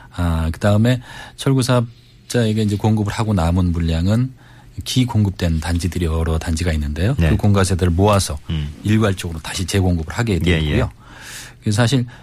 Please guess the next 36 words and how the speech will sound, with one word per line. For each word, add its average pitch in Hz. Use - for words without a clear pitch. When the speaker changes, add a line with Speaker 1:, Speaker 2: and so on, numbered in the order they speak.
Speaker 1:
최근에 156
이제 123
저희들이 120
요런 131
공가를 113
모아서 95
이번 127
달 113
말에 87
Speaker 2:
음. 85
Speaker 1:
빠르면 110
사실 85
공급할 95
예정이 82
되기 80
Speaker 2:
예, 85
Speaker 1:
때문에 90
Speaker 2:
예. 73
Speaker 1:
시민들께서는 87
잘, 82
음, 85
저 82
염두에 101
두시면 87
좋겠고요. 85
Speaker 2:
요거 95
언-, 87
언-, 92
언제쯤 87
Speaker 1:
저희들이 76
Speaker 2:
나오는지 -
Speaker 1:
시월 165
Speaker 2:
어떻게 135
Speaker 1:
말이니까 135
Speaker 2:
확인하나요? 143
Speaker 1:
시월 143